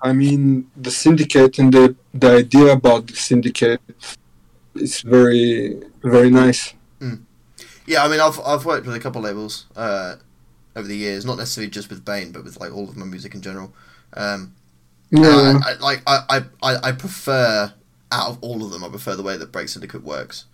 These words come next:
Speaker 2: just 'cause I don't feel like there's this unending pressure to pump out tunes every five minutes. It's like, yo, when you have something worth everyone hearing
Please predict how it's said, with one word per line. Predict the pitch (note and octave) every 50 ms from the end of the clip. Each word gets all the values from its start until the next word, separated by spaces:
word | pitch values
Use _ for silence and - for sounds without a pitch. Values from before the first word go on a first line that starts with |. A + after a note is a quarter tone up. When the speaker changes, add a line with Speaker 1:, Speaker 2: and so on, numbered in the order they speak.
| _ _ _ _ _ _ _ _
Speaker 2:
just | - - -
'cause | C3+ B2
I | A2+
don't | - B2+ B2+ B2+ B2+
feel | - - C3+ B2 A#2+ A2
like | A2 G#2 G#2 G2 F#2+ D#2+ - - - - _ _ _ _ _ _ _ _ _ _ _ _ _ _
there's | - A2 G#2 G#2 A2 -
this | G#2+ G2+ - - - _ -
unending | B2 B2 A#2+ A#2+ B2 A#2+ A#2+ A#2+ A#2 A2+ A#2 G#2+ G#2 G2+
pressure | - - - A2 - - A2 F#2+
to | - -
pump | - - - - G#2 G2+ G2+ -
out | G#2 F2+ -
tunes | - - A2 G#2+ G2+ G2 F#2+
every | F2+ - -
five | B2+ - - - - -
minutes. | - - - - - - - - _ _ _ _ _ _
It's | - - - -
like, | A2 G2 F#2+ E2+ - - _ _ _ _ _
yo, | - A#2+ B2 A#2 A2
when | G#2 A#2+ C3 C3+
you | C#3+ D3 C#3+
have | B2+ C3+ B2 B2+
something | - - B2+ - - B2 A2 G2+ G#2+ - A2
worth | A#2 A2+ G#2+ G#2 G#2 A#2 - - - - - _ _ _ _ _ _ _ _ _ _ -
everyone | A#2 A2 F#2+ A2+ A2 G#2 G2+ G2
hearing | G2 - G#2 G#2 F#2+ D2 C2 C#2 - - - -